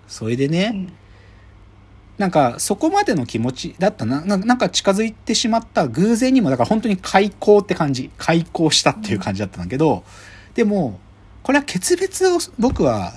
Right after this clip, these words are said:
Speaker 1: せにゃいかんのではないかっていうぐらいに思ってるのが、何かというとね、
Speaker 2: うん。
Speaker 1: プロフェッショナル仕事の流儀の宮崎駿で描かれてたものって何かっていうとね、宮崎駿は、君たちはどう生きるかっていう作品は、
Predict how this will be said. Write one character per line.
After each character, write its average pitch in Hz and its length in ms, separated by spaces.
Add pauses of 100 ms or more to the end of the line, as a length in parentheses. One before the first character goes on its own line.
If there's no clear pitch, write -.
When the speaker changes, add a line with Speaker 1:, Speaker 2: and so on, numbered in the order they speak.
Speaker 1:
せ - 400
に 403 100
ゃ 233 60
い 117 80
か - 160
ん 131 180
の 135 80
で 180 100
は 117 100
な 110 120
い 107 60
か 90 140
っ - 20 (160)
て 180 100
い 180 40
う 175 40
ぐ 170 80
ら 170 80
い 120 60
に 101 60
思 95 120
っ 110 60
て - 180
る 82 180
の 87 120
が、 110 340 (340)
何 233 200
か 113 100
と 92 60
い - 40
う - 40
と 175 40
ね、 175 220
Speaker 2:
う - 40
ん。 - 40 (280)
Speaker 1:
プ - 80
ロ 294 100
フ 294 60
ェ 381 40
ッ 381 40
シ - 140
ョ - 40
ナ 139 60
ル 107 40
仕 - 140
事 127 180
の 143 80
流 151 180
儀 117 120
の 92 80
宮 107 180
崎 180 220
駿 170 240
で 139 120
描 151 120
か 220 80
れ 196 80
て 104 120
た - 180
も 92 100
の 95 80
っ 104 40
て - 120
何 139 200
か 135 100
っ - 40
て - 140
い - 20
う - 20
と 90 120
ね、 95 240 (680)
宮 180 240
崎 294 240
駿 254 420
は、 180 360 (1040)
君 311 240
た 330 160
ち - 100
は 101 100
ど 196 200
う 147 60
生 101 80
き - 140
る 104 120
か 87 100
っ 85 40
て - 200
い 87 40
う - 20
作 95 260
品 92 240
は、 98 300